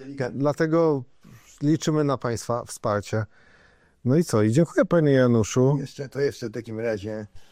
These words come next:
Speaker 2: do partii Korwin się można zapisać na rekrutacja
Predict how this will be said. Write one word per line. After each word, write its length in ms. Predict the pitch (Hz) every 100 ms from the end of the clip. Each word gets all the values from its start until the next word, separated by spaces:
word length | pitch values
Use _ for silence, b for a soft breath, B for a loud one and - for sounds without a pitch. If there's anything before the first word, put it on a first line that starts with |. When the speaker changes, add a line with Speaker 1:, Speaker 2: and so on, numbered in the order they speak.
| b _
Speaker 2:
do 480 | 117 107 104 110 110
partii 300 | 127 123 113
Korwin 380 | 104 135 123 113
się 140 | 104 113
można 280 | 110 107
zapisać 540 | 104 107 110 98 98 -
na 280 | 98 101 98 -
rekrutacja 800 | 110 120 - 107 - - 120 113